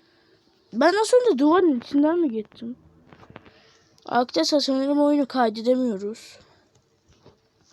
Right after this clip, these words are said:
Sanırım. Ama benim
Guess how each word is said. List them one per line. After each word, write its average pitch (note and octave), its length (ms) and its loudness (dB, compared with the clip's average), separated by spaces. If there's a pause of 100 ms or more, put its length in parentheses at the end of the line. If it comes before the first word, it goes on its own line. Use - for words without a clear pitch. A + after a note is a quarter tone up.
(320)
Sanırım. G#3+ 680 -10 (2000)
Ama D4+ 460 -4
benim D4 680 -4